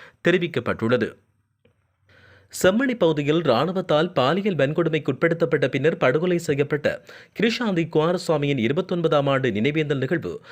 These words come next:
இன்று இடம்பெற்றது. வடக்கு கிழக்கு நினைவேந்தல் குழுவின் ஏற்பாட்டில் இந்த நிகழ்வு செம்மணி சந்தி பகுதியில் காலை ஒன்பது முப்பதுக்கு இடம்பெற்றது. படுகொலை செய்யப்பட்ட கிருஷாந்தி குமாரசுவாமியின் மைத்துனன் சந்திரகாந்தன் மயூரன் மற்றும் உறவினர்கள் இந்த நினைவேந்தல் நிகழ்வில்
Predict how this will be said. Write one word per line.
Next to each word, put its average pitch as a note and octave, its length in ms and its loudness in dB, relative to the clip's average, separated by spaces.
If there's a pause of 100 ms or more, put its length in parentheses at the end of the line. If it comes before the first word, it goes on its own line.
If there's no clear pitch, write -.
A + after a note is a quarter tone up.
(200)
இன்று F#3+ 260 2
இடம்பெற்றது. G2+ 480 -2 (220)
வடக்கு C3 360 2
கிழக்கு C3+ 300 0
நினைவேந்தல் C#3 440 -2
குழுவின் B2 340 0
ஏற்பாட்டில் D#3 520 -2
இந்த A#2+ 180 -2
நிகழ்வு A2+ 280 -4 (440)
செம்மணி B3 360 2
சந்தி E3+ 280 2
பகுதியில் D#3 360 0
காலை D#3 180 2 (100)
ஒன்பது F#3+ 300 -2
முப்பதுக்கு C#3 440 -2
இடம்பெற்றது. C3 500 0 (520)
படுகொலை C3 440 2
செய்யப்பட்ட B2 480 0
கிருஷாந்தி C3 460 0
குமாரசுவாமியின் B2+ 680 0
மைத்துனன் C3+ 440 0
சந்திரகாந்தன் B2 580 0
மயூரன் C3 340 2
மற்றும் A#2 240 -4 (460)
உறவினர்கள் C3 580 2
இந்த A#2 220 2
நினைவேந்தல் C3+ 560 0
நிகழ்வில் D3+ 340 -2